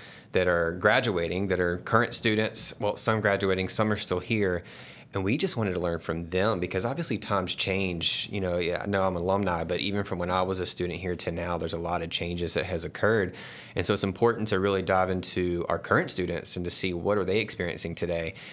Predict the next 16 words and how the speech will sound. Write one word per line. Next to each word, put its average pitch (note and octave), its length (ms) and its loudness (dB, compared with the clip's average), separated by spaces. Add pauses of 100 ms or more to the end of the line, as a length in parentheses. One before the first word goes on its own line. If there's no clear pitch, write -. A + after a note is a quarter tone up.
(180)
And F#2 220 2
they G2 140 2
said G#2 260 2
the F#2+ 80 0
exact F2+ 420 0
same E2+ 220 -2
thing, F#2+ 400 0
that F2 280 -2 (400)
they G2+ 120 0
have G#2+ 260 2
the G2+ 80 2
freedom G2 520 0
to - 160 -4
leave F2 280 -4
a F2 60 -2
legacy. E2+ 640 -4